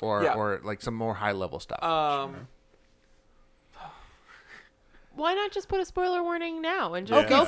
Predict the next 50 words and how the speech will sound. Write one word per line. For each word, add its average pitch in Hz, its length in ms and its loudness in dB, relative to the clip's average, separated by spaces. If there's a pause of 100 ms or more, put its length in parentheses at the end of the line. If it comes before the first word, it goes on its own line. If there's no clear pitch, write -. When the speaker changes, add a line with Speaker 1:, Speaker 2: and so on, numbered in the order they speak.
Speaker 4:
for 254 60 12
Speaker 1:
fuck 202 100 10
Speaker 4:
it? 180 40 10
Speaker 1:
it, - 120 4
Speaker 4:
Like, 339 200 12
Speaker 1:
fuck - 0 -
it, - 20 10
Speaker 2:
well, 240 220 12
Speaker 4:
fuck - 180 12
Speaker 2:
okay, - 100 6
Speaker 4:
it. 180 40 6
Speaker 2:
well, 147 160 4
let's - 260 8
just, 349 220 -4 (880)
to, 196 320 6
to 208 280 4
avoid 226 580 8 (320)
talking 190 260 6
about 185 180 4
spoilers 175 360 4
before 160 360 4
we 147 220 -2
tell 180 280 4
people, 139 440 -4 (360)
let's 220 280 2
just - 180 -4
say, 202 400 4
if 180 160 0
you 180 100 0
haven't 214 280 8
seen 185 160 -2
the 165 40 -6
movie, 147 300 -2
Speaker 4:
Yeah. 190 340 -4
Speaker 2:
go 190 280 10
see 180 420 -4
it, 269 220 0 (100)
Speaker 3:
Yeah. 165 300 -2
Speaker 2:
because 175 260 2
we 160 160 0
all 208 380 12
recommend 151 500 4
Speaker 4:
Yeah. 254 280 -6
Speaker 2:
it. - 60 -10
I 151 80 4
think, 202 200 6
Speaker 1:
Absolutely. - 260 0
Speaker 2:
I 175 60 4
think 214 180 2
Speaker 3:
Yes. - 160 -14